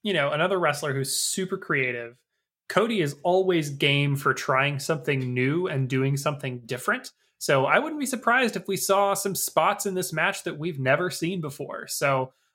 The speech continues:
I'm really looking forward to this one as well. I think, <laughs> honestly, I'm more excited about some of these matches at Fight for the Fallen than I was for night two of Fyter Fest.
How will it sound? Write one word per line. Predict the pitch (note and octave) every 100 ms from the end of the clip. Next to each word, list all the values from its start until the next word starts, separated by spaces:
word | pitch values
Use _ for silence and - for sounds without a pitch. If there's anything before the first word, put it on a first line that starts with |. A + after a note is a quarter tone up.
| -
I'm | D3+ C#3+
really | C#3 D#3 D#3+
looking | D#3+ D#3+ C#3+
forward | D#3 D3
to | C3+
this | C3+ C#3 D#3
one | C3
as | B2
well. | C#3+ C3
I | C3
think, | C3 E3+ C#3+ _
<laughs> | _ D3
honestly, | D3 G3+ G#3 - G3+ A3 _ _ _ -
I'm | E3 D#3+
more | D3 D3 F3+ F#3+
excited | F3+ - - D#3 F#3 F#3
about | D3 C#3+ C#3
some | D#3 D#3
of |
these | C#3+ D3 D3
matches | C3+ C#3+ C#3+ F3 F3 - -
at | C#3+ C#3 -
Fight | C#3+ -
for | D#3+
the | C#3
Fallen | - C3 F3 B3 A3 D#3+
than | C#3
I | C#3+
was | C3+ C#3+ C#3 C#3 C3+ -
for | D3 C3+ C3+ B2+
night | C3 C3+
two | - C#3
of | B2
Fyter | B2+ B2 A#2+
Fest. | - - - -